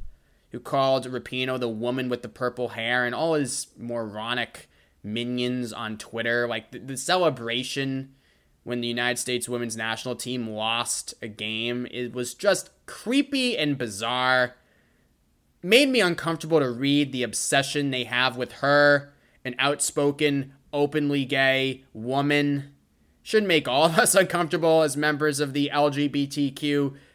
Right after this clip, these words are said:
community, and this extends to the W N B A. We saw this to an extent with Gwen Berry as well. Certainly Raven Saunders had to deal with this after she won the shot put event. I mean, so, with her ex protest. So,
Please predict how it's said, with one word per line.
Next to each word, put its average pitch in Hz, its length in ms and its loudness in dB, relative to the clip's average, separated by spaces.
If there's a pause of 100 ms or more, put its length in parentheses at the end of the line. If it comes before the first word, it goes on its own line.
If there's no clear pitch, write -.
community, 147 600 2
and 160 120 0
this 196 160 2
extends 156 520 0
to 147 60 -4
the 139 40 -2
W 135 340 -2
N 123 140 -4
B 120 200 -4
A. 139 500 4 (420)
We 139 100 -4
saw 147 280 2
this 139 160 -2
to 151 100 -6
an 131 60 -2
extent 131 420 -4
with 127 160 -12
Gwen 117 240 -6
Berry 139 440 4
as 117 140 -4
well. 147 280 4
Certainly 180 400 2
Raven 131 320 -2
Saunders 147 640 2
had 139 120 0
to 139 60 -4
deal 139 240 0
with 139 160 0
this 139 400 0 (500)
after 120 160 -10
she 143 120 -8
won 127 160 -4
the 123 60 -6
shot 143 360 2
put 143 140 -2
event. 135 480 0
I 135 80 -2
mean, 143 240 -2
so, 139 240 -2
with 143 120 -4
her 127 200 0
ex 143 260 -2
protest. 139 800 2
So, 143 640 2